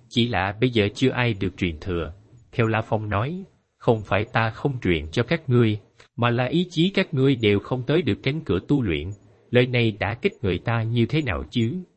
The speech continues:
"Hả?" La Phong đột nhiên biến sắc. "Sư phụ?" Hỏa Khung nghi hoặc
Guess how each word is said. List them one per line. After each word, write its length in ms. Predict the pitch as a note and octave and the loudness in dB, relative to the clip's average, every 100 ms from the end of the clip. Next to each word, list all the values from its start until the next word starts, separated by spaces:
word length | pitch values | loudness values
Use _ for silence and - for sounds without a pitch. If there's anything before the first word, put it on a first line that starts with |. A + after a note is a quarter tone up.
| _ _ _ | _ _ _
"Hả?" 420 | - F#2 G2 E3 F#3 _ _ | -2 -2 -2 -6 -12 _ _
La 160 | A2 A#2+ | -2 -2
Phong 320 | - C3 B2+ | 0 -2 0
đột 200 | G#2 G2 | -2 0
nhiên 200 | C#3 D3 | -2 2
biến 160 | D#3+ F#3+ | 2 0
sắc. 200 | - G3 _ _ _ _ | -2 -4 _ _ _ _
"Sư 300 | - G3+ G3 | -2 0 0
phụ?" 380 | - E2+ F#2+ G2+ _ _ _ | 0 0 -2 -6 _ _ _
Hỏa 280 | G2 G2 | -2 -2
Khung 320 | C#3 E3 E3 D3 | 0 0 2 2
nghi 160 | E3+ | 2
hoặc 200 | B2 G2 | 2 -2